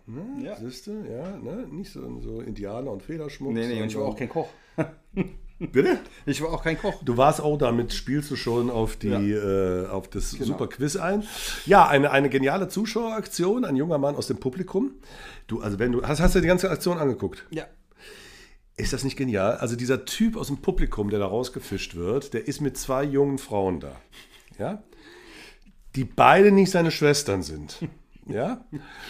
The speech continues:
Speaker 1: Und, äh, beide ziemlich hübsch.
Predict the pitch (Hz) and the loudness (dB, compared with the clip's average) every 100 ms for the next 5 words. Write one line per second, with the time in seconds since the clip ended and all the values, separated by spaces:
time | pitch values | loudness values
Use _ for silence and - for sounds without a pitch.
0 | - - - 143 139 147 156 151 - 151 | -18 -20 -4 6 8 10 8 4 -2 2
1 | 143 143 - 131 202 262 - 202 196 156 | 2 2 4 6 6 4 2 2 4 2
2 | - - - | 0 -2 -10